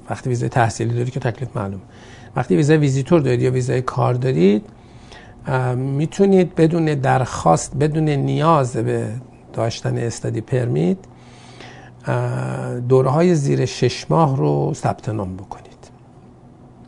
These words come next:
البته این رو هم خدمت شما بگم که این هم غیر ممکن نیست که کسی ویزایی که ویزای کار داره بگه من می‌خوام همزمان درسم بخوانم و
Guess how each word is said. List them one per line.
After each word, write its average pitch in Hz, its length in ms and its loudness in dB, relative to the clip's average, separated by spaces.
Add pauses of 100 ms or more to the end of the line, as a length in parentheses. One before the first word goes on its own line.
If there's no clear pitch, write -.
(680)
البته 165 560 4
این 151 240 0
رو 147 80 0
هم 135 220 -2
خدمت 127 420 -6
شما 131 320 -4 (180)
بگم 165 480 2
که 151 320 -2 (680)
این 165 160 2
هم 165 180 4
غیر 143 200 2
ممکن 139 340 0
نیست 175 360 2
که 131 140 0
کسی 135 580 -4 (100)
ویزایی 120 300 -2
که 131 140 -2
ویزای 123 340 0
کار 123 340 2
داره 143 580 2
بگه 135 260 -2
من 135 180 -2
می‌خوام 135 380 -4
همزمان 123 460 -4
درسم 123 480 -2
بخوانم 156 640 -2
و 135 240 -2